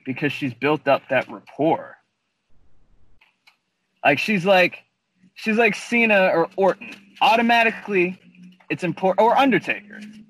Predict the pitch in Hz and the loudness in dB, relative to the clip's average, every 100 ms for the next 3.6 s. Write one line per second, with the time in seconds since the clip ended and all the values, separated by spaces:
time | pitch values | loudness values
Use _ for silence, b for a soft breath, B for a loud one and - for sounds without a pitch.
0 | - - 143 226 269 254 247 240 226 196 | -20 -12 2 4 6 4 4 2 0 0
1 | 214 214 147 - _ 151 175 147 165 151 | 0 0 -2 -10 _ -2 0 0 2 0
2 | 127 131 104 - - _ - - _ - | 0 0 -2 -6 -20 _ -20 -20 _ -12
3 | - 185 208 208 - 208 | -2 -2 0 -4 -2 -4